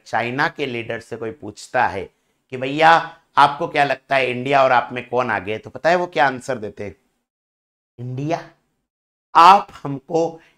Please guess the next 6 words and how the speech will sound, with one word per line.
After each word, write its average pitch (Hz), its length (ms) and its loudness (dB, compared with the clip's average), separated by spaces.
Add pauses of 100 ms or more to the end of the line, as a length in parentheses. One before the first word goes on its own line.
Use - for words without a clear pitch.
(140)
इंडिया 202 500 2
से 214 200 -4
कंपेयर 190 640 0
कर 185 220 -4
रहे 165 360 -6
हो? 135 280 -10